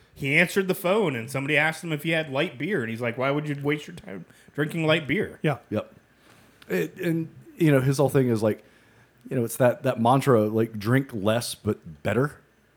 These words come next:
Speaker 2: Right, right.
Speaker 3: So, anyway,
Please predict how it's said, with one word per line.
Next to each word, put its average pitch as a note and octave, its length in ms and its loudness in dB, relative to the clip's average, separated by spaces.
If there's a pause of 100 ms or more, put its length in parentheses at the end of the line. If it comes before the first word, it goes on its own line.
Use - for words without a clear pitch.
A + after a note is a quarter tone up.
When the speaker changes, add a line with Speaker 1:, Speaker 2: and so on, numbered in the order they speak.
(380)
Speaker 2:
Right, D#3 340 -6 (180)
right. D#3 340 2 (520)
Speaker 3:
So, F#3 680 4 (920)
anyway, D#3+ 640 4